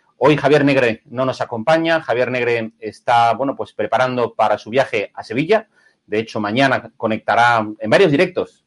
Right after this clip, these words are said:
desde Sevilla y desde Ciudad Maravillosa, desde la cual podremos, bueno, pues ver qué aspectos de actualidad nos cuenta. Hoy tenemos, eh, no podemos dejar de hablar de lo que va camino de convertirse ya en el culebrón del verano,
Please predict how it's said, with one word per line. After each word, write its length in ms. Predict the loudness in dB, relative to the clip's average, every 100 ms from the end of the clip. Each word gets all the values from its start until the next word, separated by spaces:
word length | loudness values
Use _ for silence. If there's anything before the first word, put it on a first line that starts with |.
| _
desde 240 | -12 -10 -8
Sevilla 460 | -4 2 2 0 -8 _ _
y 120 | -8 -2
desde 1040 | 0 2 0 0 0 -2 -2 -4 -6 -8
Ciudad 380 | -2 4 4 2 _
Maravillosa, 540 | -4 -2 2 0 2 0
desde 160 | 0
la 100 | 0
cual 260 | 4 4 4
podremos, 460 | 2 2 2 2
bueno, 220 | 0 -4 -4
pues 260 | -8 -14 _ _ _
ver 340 | -4 0 0 0
qué 100 | -2
aspectos 380 | -2 -4 -4 -2
de 60 |
actualidad 480 | -2 -2 2 2 2
nos 300 | -4 -6 -4
cuenta. 400 | -4 -4 -8 -12 _ -20 _ _ _ 0
Hoy 920 | 2 2 0 -4 -2 0 0 -2 -4
tenemos, 520 | 0 2 2 0 -4 -4
eh, 220 | -2 0
no 160 | 0
podemos 400 | 2 2 2 2
dejar 260 | 2 2 4
de 60 | 6
hablar 400 | 8 6 6 4
de 180 | 0 0
lo 160 | 0
que 100 | 2
va 140 | 2 4
camino 420 | 2 2 0 -2
de 140 | -4 -6
convertirse 720 | -2 -2 -2 -6 -4 -4 0
ya 240 | 0 0
en 160 | -6 -6
el 140 | -6
culebrón 500 | -6 -8 -2 -2 -2
del 140 | 0 0
verano, 460 | 2 0 0 -8